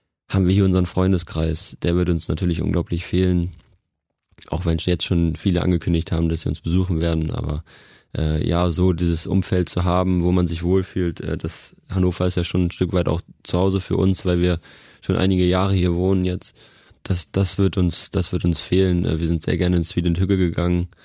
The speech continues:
Ähm, unglaublich leckeres Essen dort und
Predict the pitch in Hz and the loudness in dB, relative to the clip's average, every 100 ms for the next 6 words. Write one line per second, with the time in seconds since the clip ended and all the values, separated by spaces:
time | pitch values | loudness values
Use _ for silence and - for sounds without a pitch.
0 | - _ - _ - 82 87 85 82 80 | -20 _ -20 _ -6 0 2 2 2 0
1 | 82 - _ _ _ _ _ - - _ | -4 -10 _ _ _ _ _ -20 -20 _
2 | - 82 80 82 82 82 - 82 90 92 | 0 2 2 0 -2 -2 -4 -4 0 2
3 | 87 90 87 - - - 85 82 82 | 2 2 0 -4 -12 -10 -4 -2 -4